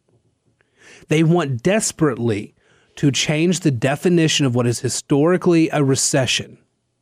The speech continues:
to try to avoid getting any of the blame when everything hits the fan. But before we go on this break, let me tell you this headline.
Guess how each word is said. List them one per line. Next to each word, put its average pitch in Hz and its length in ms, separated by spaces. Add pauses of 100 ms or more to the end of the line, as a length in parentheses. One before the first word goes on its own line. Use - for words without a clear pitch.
(1000)
to 156 120
try 139 360
to 143 200
avoid 123 880
getting 135 400
any 185 340
of 170 260
the 160 100
blame 110 580 (300)
when 131 160
everything 170 440
hits 139 300
the 139 100
fan. 110 420 (2500)
But 123 100
before 135 400
we 170 100
go 180 180
on 165 160
this 147 160
break, 131 540 (680)
let 160 280
me 208 140
tell 170 380
you 120 440 (300)
this 139 460
headline. 113 600